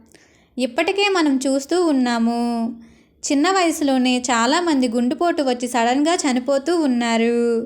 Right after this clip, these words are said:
కాబట్టి రానున్న రోజుల్లో ప్రతి ఒక్కరూ మంచి ఆహారాన్ని తీసుకొని మీ ఆరోగ్యాన్ని కాపాడుకోండి. అలానే ఇంక రానున్న రోజుల్లో స్త్రీ పురుషులకు కామవాచం పెరిగిపోతుంది. దీనివల్ల రాబోయే రోజుల్లో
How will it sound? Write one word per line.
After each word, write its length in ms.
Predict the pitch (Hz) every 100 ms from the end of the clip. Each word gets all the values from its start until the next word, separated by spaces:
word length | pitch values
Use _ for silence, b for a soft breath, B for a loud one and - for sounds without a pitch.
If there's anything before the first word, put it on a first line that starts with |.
| - b b b b b _ 269
కాబట్టి 680 | 269 320 381 294 262 254 -
రానున్న 420 | 226 233 294 392 359
రోజుల్లో 540 | 302 254 254 240 240
ప్రతి 360 | 233 233 320 381
ఒక్కరూ 440 | 381 392 233 240
మంచి 360 | 233 233 254 370
ఆహారాన్ని 640 | 311 269 269 254 240 226
తీసుకొని 680 | 233 226 226 247 233 233 - -
మీ 180 | 269 285
ఆరోగ్యాన్ని 600 | 233 240 339 311 311 269
కాపాడుకోండి. 1120 | 262 226 247 311 339 254 226 233 233 226 240 - - _ _ 247
అలానే 580 | 277 359 339 277 269 285
ఇంక 180 | 269 285
రానున్న 480 | 240 226 262 349 392
రోజుల్లో 600 | 349 285 294 262 247 240
స్త్రీ 300 | 247 262 339
పురుషులకు 640 | 370 330 320 269 262 247 233 247
కామవాచం 600 | 233 269 370 330 311 349 311
పెరిగిపోతుంది. 840 | 254 311 330 254 254 233 240 240 240 226 233 - _ b b b b b
దీనివల్ల 560 | 240 339 349 285 285 339
రాబోయే 540 | 254 240 294 349 381
రోజుల్లో 600 | 349 294 247 247 240 240